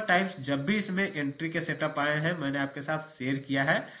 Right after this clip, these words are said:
तो उसी type से यहाँ पे structure दिखाई दे रहा है, तो इसको आप जरूर ध्यान में रख सकते हैं। बाय ऑन डिप्स की रणनीति इसमें शानदार तरीके से काम कर सकता है, Target हमारा काफी ऊपर का है,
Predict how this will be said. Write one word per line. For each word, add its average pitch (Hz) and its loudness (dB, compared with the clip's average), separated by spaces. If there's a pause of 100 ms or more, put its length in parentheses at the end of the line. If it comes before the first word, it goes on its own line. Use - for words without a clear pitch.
(240)
तो 160 -8
उसी 170 0
type 214 6
से 208 0
यहाँ 185 6
पे 190 0
structure 160 -2
दिखाई 170 2
दे 170 2
रहा 175 6
है, 214 6
तो 175 -4
इसको 156 -2
आप 165 4
जरूर 131 -2
ध्यान 147 0
में 156 -2
रख 160 0
सकते 165 -4
हैं। 180 2
बाय 127 4
ऑन 143 0
डिप्स 143 -4
की 160 -8
रणनीति 131 -2
इसमें 151 -4
शानदार 127 0
तरीके 131 -4
से 143 -8
काम 123 -4
कर 135 -2
सकता 139 -6
है, 175 0
Target 131 -2
हमारा 131 -2
काफी 107 -6
ऊपर 127 -4
का 131 -2
है, 170 6